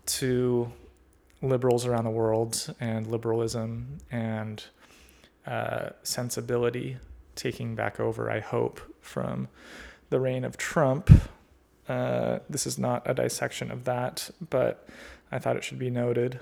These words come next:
that we are now in a new era of optimism, I hope.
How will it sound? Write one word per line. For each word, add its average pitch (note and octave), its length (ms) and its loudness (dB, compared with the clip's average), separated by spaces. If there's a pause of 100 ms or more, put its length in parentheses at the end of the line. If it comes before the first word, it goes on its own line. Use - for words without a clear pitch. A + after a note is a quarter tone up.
(120)
that B2 440 -2
we C3 120 -2
are B2 140 -2
now B2 380 -2 (800)
in D3 140 0
a D#3 60 0
new D#3 200 2
era A#2+ 280 4
of A#2 180 0
optimism, - 640 -4 (360)
I - 80 -6
hope. A#2 240 -10